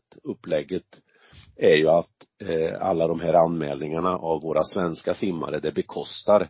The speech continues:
den andra biten. Eh, dels genom startavgifter och dels genom, eh, lite påslag när det gäller hotell och så, som man gör. Inget,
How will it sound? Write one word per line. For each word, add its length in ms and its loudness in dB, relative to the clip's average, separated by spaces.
den 200 -2
andra 380 -2
biten. 480 -14
Eh, 500 -6
dels 240 8
genom 160 6
startavgifter 880 0
och 80 -4
dels 360 -4
genom, 460 -2
eh, 160 -4
lite 180 6
påslag 640 6
när 100 4
det 80 6
gäller 440 2
hotell 420 0
och 80 -6
så, 180 -14
som 200 -2
man 180 0
gör. 440 0
Inget, 420 -6